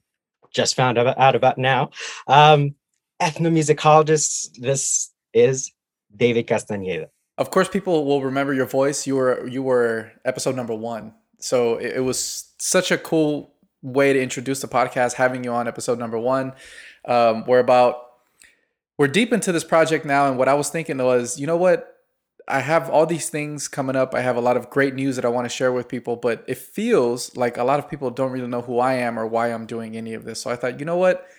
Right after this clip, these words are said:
Speaker 2: It might be really, really cool to see if Mark would be down to come on the podcast again and actually flip the script a little bit so people can get to know who I am and why I'm doing everything that I'm doing and what the podcast is meant to be.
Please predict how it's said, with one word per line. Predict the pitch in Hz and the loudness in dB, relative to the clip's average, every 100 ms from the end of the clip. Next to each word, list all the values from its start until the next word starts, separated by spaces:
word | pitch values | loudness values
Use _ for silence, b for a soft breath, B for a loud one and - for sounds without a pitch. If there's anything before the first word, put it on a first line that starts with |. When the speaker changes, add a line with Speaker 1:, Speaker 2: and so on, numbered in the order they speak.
| b b 143 | b b -4
Speaker 2:
It | 139 | 0
might | 175 | 0
be | 170 151 135 127 _ | 0 -2 -2 -6 _
really, | 123 117 156 180 | -12 -2 2 2
really | 156 156 143 | 2 0 -4
cool | - 147 123 | -4 -4 -4
to | |
see | 117 131 | -6 -8
if | 117 123 | -8 -2
Mark | 131 151 151 | 2 2 0
would | 120 | -6
be | 120 | -6
down | 123 120 117 | -4 -4 -6
to | |
come | - 127 | -10 -8
on | 117 | -8
the | 113 | -6
podcast | 123 117 123 110 120 | -4 -4 -6 -10 -8
again | 123 123 | -6 -6
and | 113 113 | -6 -8
actually | 113 117 113 | -10 -12 -16
flip | - 143 139 - | -8 -2 -2 -4
the | |
script | 135 - 151 - | -10 -4 -4 -4
a | |
little | 120 113 113 | -8 -8 -4
bit | 113 - b b b - | -6 -6 b b b -14
so | - | -14
people | - 123 113 | -12 -10 -10
can | 127 117 | -8 -8
get | 123 117 | -8 -8
to | 120 | -6
know | 120 117 | -6 -4
who | 127 | -2
I | 127 127 | 0 0
am | 123 123 | -2 -4
and | 113 113 | -6 -4
why | 123 | -4
I'm | 120 120 | -4 -6
doing | 120 117 | -6 -4
everything | 113 110 113 | -6 -8 -10
that | 110 | -10
I'm | 110 | -10
doing | 120 120 117 117 b b b - | -8 -8 -8 -14 b b b -14
and | 113 120 | -6 -4
what | 117 | -4
the | |
podcast | - 127 127 123 113 - | 0 0 2 -2 -2 -6
is | 113 | -10
meant | 113 110 | -10 -12
to | 113 | -12
be. | 113 113 | -12 -12